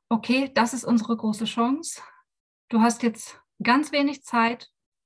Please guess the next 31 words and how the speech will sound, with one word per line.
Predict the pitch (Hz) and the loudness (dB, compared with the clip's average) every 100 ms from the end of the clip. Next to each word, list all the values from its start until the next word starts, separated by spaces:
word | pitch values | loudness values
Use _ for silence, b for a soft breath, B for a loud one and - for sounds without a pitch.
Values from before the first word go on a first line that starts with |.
| _ - | _ -6
Pack | - 302 - - | -4 -2 -4 -4
ein, | 233 247 262 269 - | -2 -2 -4 -6 -8
was | 226 - | -8 -6
dir | 233 226 | -8 -6
für | 226 | -6
dein | 214 202 | -6 -4
Leben | 220 226 214 | -4 -4 -4
wichtig | 240 - 285 - | -6 -10 -14 -10
ist. | 277 285 - _ _ _ _ _ _ _ _ _ _ _ 214 | -10 -10 -20 _ _ _ _ _ _ _ _ _ _ _ -4
Wir | 226 220 | -2 -2
verlassen | 233 202 196 214 214 208 _ | -4 -4 -6 -6 -8 -8 _
dieses | 202 202 208 | -14 -12 -12
Land. | 208 208 220 _ _ _ _ _ _ _ _ _ _ _ _ _ _ - | -12 -12 -14 _ _ _ _ _ _ _ _ _ _ _ _ _ _ -8
Wir | 220 | -6
wissen | 208 - 226 | -6 -4 -4
nicht, | 233 269 - - _ _ | -4 -6 -14 -20 _ _
was | 214 214 | -8 -8
auf | 208 | -10
uns | 214 220 | -12 -12
zukommt. | - 330 - 302 294 | -10 -6 -4 -4 -4
Wir | 240 | -8
wissen | 214 214 214 | -8 -8 -8
nicht, | 208 226 - | -8 -8 -12
ob | 202 | -12
wir | 214 | -10
jemals | 214 233 233 233 | -4 -2 -2 -6
wiederkommen | 269 277 - 240 233 233 | -8 -8 -10 -8 -6 -6
können. | - 226 226 226 226 _ _ _ - | -6 -6 -2 -2 -4 _ _ _ -10
Wir | 220 | -10
flüchten.“ | - 214 190 - 240 226 _ _ _ _ _ _ _ _ _ b b b b _ | -8 -10 -10 -14 -16 -16 _ _ _ _ _ _ _ _ _ b b b b _
Und | 226 220 214 208 - | 0 2 2 -2 -6